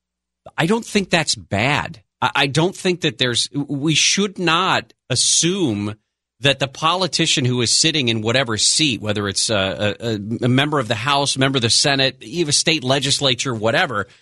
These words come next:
we should not assume that because they won that one seat one time or multiple times in Elizabeth Warren's case, we don't have to assume that they're the best candidate all the time. That's wh-, I,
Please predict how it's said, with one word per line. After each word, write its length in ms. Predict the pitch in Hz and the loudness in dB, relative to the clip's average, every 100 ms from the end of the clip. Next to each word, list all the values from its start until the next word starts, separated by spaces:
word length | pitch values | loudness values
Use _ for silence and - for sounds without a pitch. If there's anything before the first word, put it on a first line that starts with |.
| _ - - 151 | _ -20 -4 2
we 100 | 220 | 2
should 240 | - 254 | 2 2
not 180 | 269 262 | 0 2
assume 520 | 156 - 277 285 214 | 2 2 2 2 2
that 100 | 156 | 0
because 420 | 165 - 220 240 190 | 0 0 0 2 2
they 140 | 214 | 0
won 500 | 175 220 208 185 156 | 2 0 0 -2 2
that 260 | 165 196 175 | 2 2 0
one 340 | 170 202 208 | 0 0 0
seat 420 | 185 - 214 196 143 | 0 2 2 0 0
one 380 | 156 185 190 | 0 2 0
time 480 | - 202 196 196 190 | 0 2 4 4 4
or 80 | 143 | 2
multiple 580 | 139 156 202 196 170 147 | 4 2 2 -2 -2 -2
times 400 | 143 160 156 147 | 2 2 2 0
in 60 | 139 | 0
Elizabeth 340 | 156 139 127 | 0 0 -4
Warren's 320 | 147 240 202 | -2 0 2
case, 260 | 151 120 - _ _ _ _ 151 | 2 0 -2 _ _ _ _ -2
we 100 | 240 | 0
don't 160 | 311 | 2
have 180 | 254 269 | 0 -2
to 100 | 240 | 0
assume 400 | 185 - 254 269 | 2 2 2 2
that 140 | 202 143 | 0 2
they're 180 | 175 180 | 2 0
the 320 | 110 165 208 | 0 2 2
best 460 | 139 180 175 - - | 0 0 0 -4 0
candidate 560 | 185 226 202 113 92 | 0 0 0 -2 -2
all 160 | 101 90 | -4 -4
the 80 | 87 | -4
time. 400 | - 82 82 - _ _ _ _ 214 | -8 -10 -10 -18 _ _ _ _ -2
That's 160 | 247 | -2
wh-, 220 | 214 - - _ - | -2 -10 -12 _ -6
I, 140 | 139 | -4